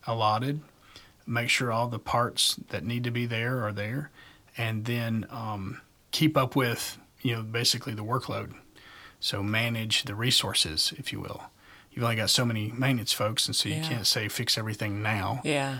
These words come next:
Speaker 1: You have to mitigate that and schedule that. And so that's where those softwares come into play. Uh, they're pretty powerful. They're basically little,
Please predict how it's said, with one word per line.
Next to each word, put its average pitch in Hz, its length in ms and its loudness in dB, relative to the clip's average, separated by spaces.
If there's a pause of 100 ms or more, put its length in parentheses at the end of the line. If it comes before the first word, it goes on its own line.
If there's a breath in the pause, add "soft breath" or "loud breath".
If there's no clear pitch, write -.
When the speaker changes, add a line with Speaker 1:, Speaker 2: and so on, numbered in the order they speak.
(120)
Speaker 1:
You 113 120 0
have 107 260 0
to 98 300 -2
mitigate 113 600 -4
that 104 320 -4
and 117 260 -6
schedule 117 360 -2
that. - 160 -8
And - 100 -2
so 151 100 6
that's 170 180 8
where 156 140 6
those 120 260 2
softwares - 560 2
come 107 140 -4
into 95 140 -6
play. - 400 -6 (560 loud breath)
Uh, 110 460 0
they're 123 100 -2
pretty 180 200 4
powerful. 139 640 4
They're 123 160 -4
basically 123 540 2
little, 120 260 -2